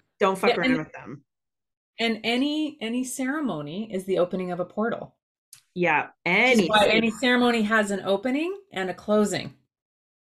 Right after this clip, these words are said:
Speaker 2: Opening
Speaker 1: Yeah.
Speaker 2: ceremonies, closing ceremonies. You know, that's like in any conference you go to, it's that.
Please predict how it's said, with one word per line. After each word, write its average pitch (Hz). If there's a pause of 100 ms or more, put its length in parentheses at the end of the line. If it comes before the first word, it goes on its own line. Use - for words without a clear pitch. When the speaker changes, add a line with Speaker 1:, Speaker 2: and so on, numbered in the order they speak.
(200)
Speaker 2:
Opening 269
Speaker 1:
Yeah. -
Speaker 2:
ceremonies, 302
closing 269
ceremonies. 185
You 185
know, 175
that's 202
like 196
in 190
any 226
conference 254
you 196
go 165
to, 156
it's -
that. 147